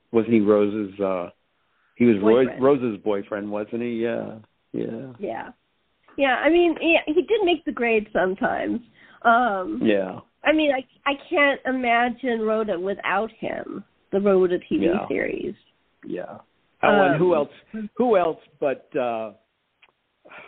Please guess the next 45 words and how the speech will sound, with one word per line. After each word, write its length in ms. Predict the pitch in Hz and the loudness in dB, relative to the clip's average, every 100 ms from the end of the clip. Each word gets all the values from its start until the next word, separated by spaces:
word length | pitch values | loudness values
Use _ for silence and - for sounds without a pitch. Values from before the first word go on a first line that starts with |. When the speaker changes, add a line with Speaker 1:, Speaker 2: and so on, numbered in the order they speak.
| - _ 131 | -20 _ -14
Speaker 1:
oh 140 | 123 | -12
my 140 | 110 | -10
God. 380 | 101 104 104 101 - - - _ | -8 -6 -4 -8 -14 -20 -20 _
Then, 180 | 151 156 - 196 | 2 2 -4 -6
you 100 | 165 | 0
know, 260 | 175 170 | 2 2
uh, 120 | - 151 | 0 -4
this 160 | 170 - | -4 0
shows 180 | 175 156 151 | 2 2 0
my 120 | 131 | -4
age 280 | 127 123 113 | -2 -2 -2
because 180 | 139 117 | -10 -4
I 80 | 131 | -2
know 180 | 120 131 | 0 -2
these 180 | 127 - | -4 -6
people's 220 | 139 135 120 | -8 -6 0
names, 200 | 120 120 | 2 4
and 120 | 117 113 | 2 0
then 160 | 113 | 0
when 100 | 113 | 0
I 60 | 113 | 0
try 160 | 131 | 0
to 80 | 117 | 0
think 200 | - 117 113 | 0 0 0
of 100 | 107 | -6
it, 80 | - | -6
they 100 | 110 | -4
go 160 | 117 | -2
right 200 | 117 120 | 2 0
out 120 | 123 123 | 0 -6
of 60 | |
my 120 | 127 135 | -10 -4
head. 240 | 170 170 151 _ _ - | 4 4 2 _ _ 2
Nancy 300 | 165 175 180 | 2 4 4
Walker. 560 | 160 151 156 139 110 - | 4 2 2 -2 -2 0
Speaker 2:
Nancy 200 | 254 277 | 0 2
Speaker 1:
Who 160 | 226 202 | 2 4
else 80 | 285 | 4
Speaker 2:
Walker? 200 | 302 311 | 2 2
Speaker 1:
but 80 | 320 | 2
Nancy 300 | - - 143 | 2 -6 -2
Walker 540 | 156 165 165 139 - _ _ - | 0 0 0 -4 -4 _ _ 0
could 160 | 180 | 2
have 140 | 160 160 | 2 0
played 580 | 170 151 139 131 123 | -4 -2 0 -2 -6